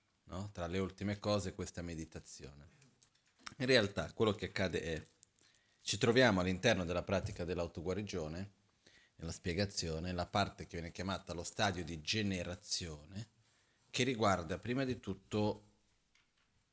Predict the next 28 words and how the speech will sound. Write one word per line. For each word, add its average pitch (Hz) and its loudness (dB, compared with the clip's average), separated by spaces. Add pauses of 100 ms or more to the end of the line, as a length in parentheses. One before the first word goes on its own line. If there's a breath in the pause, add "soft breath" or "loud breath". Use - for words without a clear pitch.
(260)
anche 120 2
lo 98 2
sviluppo 101 0
della 90 -2
concentrazione 101 -4
e 92 -6
della 92 0
nostra 92 -4
capacità 95 -6 (280 soft breath)
di 78 -12
visualizzazione, 80 -6 (500 soft breath)
che - -14
vuol 90 -6
dire 101 2
più 190 -2
che 123 -2
la 104 2
visualizzazione 98 -2
in 95 -2
se - -2
stessa, - -6
la 104 -6
capacità 120 -6
di 123 -6 (420 soft breath)
direzionare 110 2
la 95 2
nostra 85 -6
mente. - -18